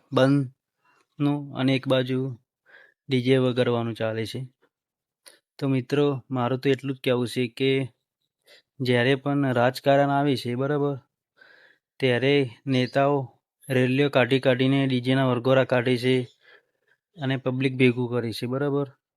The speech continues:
તો ઘણી બેન એમ કહે છે કે સો જ લોકો જોનમાં જાય, તો રેલીમાં કેમ હજારો લોકો ભેગા કરે છે રેલી માટે? ઘેર ઘેર ઉપડી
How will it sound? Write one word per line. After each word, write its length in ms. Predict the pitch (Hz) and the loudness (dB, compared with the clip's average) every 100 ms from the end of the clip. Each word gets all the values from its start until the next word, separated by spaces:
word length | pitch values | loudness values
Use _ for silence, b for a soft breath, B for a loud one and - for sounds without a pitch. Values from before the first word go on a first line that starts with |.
| _ _ _ _ - | _ _ _ _ -6
તો 20 | |
ઘણી 320 | 127 123 131 139 | 0 2 2 2
બેન 140 | 139 | 2
એમ 120 | 143 139 | 2 2
કહે 120 | 135 | 0
છે 160 | 117 135 | 0 -2
કે 180 | 131 139 135 | 0 0 -2
સો 200 | - 147 | -2 2
જ 120 | 147 139 | 2 4
લોકો 260 | 139 131 139 | 0 2 2
જોનમાં 400 | 131 127 127 123 | 2 2 2 0
જાય, 220 | 123 113 110 _ _ _ _ _ _ _ _ _ _ _ _ _ - | -2 -4 -10 _ _ _ _ _ _ _ _ _ _ _ _ _ 2
તો 60 | 147 | 4
રેલીમાં 500 | 127 127 135 151 151 | 6 4 2 2 0
કેમ 240 | 135 160 131 113 | 0 2 2 0
હજારો 340 | 117 120 127 | -2 0 2
લોકો 220 | 135 127 127 | 2 0 2
ભેગા 320 | 127 117 117 | 2 0 -2
કરે 220 | 123 123 | -2 -2
છે 140 | 113 131 | -2 -2
રેલી 300 | 123 120 127 | 0 0 -2
માટે? 240 | 123 123 123 - - | -2 -4 -6 -10 -8
ઘેર 240 | 127 131 123 | 0 0 0
ઘેર 260 | 135 139 | 2 2
ઉપડી 400 | 135 131 139 139 | 2 -2 -4 -4